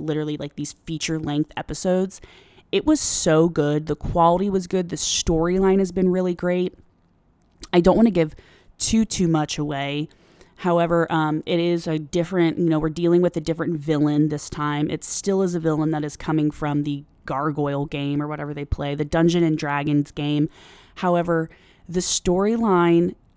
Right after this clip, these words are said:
and I keep saying <laughs> storyline, this storyline and how they build this villain in this season is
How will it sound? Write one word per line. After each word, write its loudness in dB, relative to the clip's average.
and 2
I 0
keep -10
saying 0
<laughs> 2
storyline, -2
this -2
storyline 0
and -2
how -2
they 0
build -4
this -6
villain -4
in 2
this -2
season -4
is -2